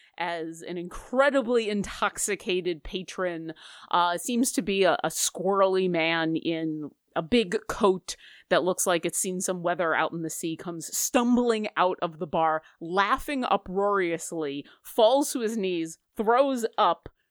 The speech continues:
stands back up, continues to laugh, and then keeps stumbling towards. Jonathan, what you can see is an incredibly impressive ship, the Scarred Serpent. It's within eyeshot of this place, and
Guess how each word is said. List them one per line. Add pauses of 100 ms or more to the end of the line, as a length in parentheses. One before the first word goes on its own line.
(280)
stands
back
up,
continues
to
laugh,
and
then
keeps
stumbling
towards. (320)
Jonathan,
what
you
can
see
is
an
incredibly
impressive
ship,
the
Scarred
Serpent.
It's (220)
within
eyeshot
of
this
place,
and